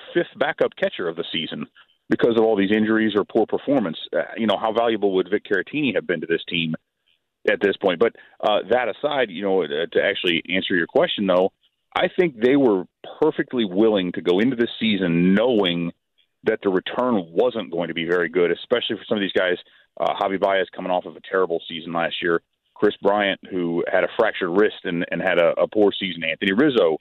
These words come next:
who also had a very poor season. They're saying, "Well, the return isn't gonna be very good at all. So, hey, maybe something comes around. Maybe we get these guys on a team-friendly extension. Or if not, we can extend a qualifying offer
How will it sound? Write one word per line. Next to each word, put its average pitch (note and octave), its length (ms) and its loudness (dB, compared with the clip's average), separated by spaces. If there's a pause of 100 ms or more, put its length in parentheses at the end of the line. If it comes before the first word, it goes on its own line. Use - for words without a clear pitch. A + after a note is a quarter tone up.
(400)
who G#2+ 160 4
also C#3 400 2
had G2+ 140 2
a F2 40 -4
very F#2 220 0
poor F#2+ 280 -2
season. E2 280 -8
They're F#2 200 0
saying, F#2+ 140 0
"Well, F#2+ 200 0 (580)
the C#3+ 100 0
return F#3+ 560 0
isn't F#2+ 300 -4
gonna G2+ 160 -2
be F2+ 340 0
very F#2 280 2
good F2 160 4
at D#2+ 80 2
all. E2+ 320 2
So, F#2+ 120 2
hey, E2 300 -2
maybe G#2+ 560 -2
something B2+ 220 -4
comes B2 200 0
around. G2 360 0
Maybe G#2+ 180 2
we A#2 140 0
get A2+ 120 -2
these A2 140 -2
guys G#2+ 240 2
on G#2+ 100 0
a G2 40 -2
team-friendly G#2 520 2
extension. A2+ 420 -2 (100)
Or D#3 180 4
if D3+ 100 0
not, F3+ 320 -2 (520)
we B2 120 2
can C3+ 120 2
extend C3 300 0
a - 40 0
qualifying A#2+ 540 0
offer G2 380 0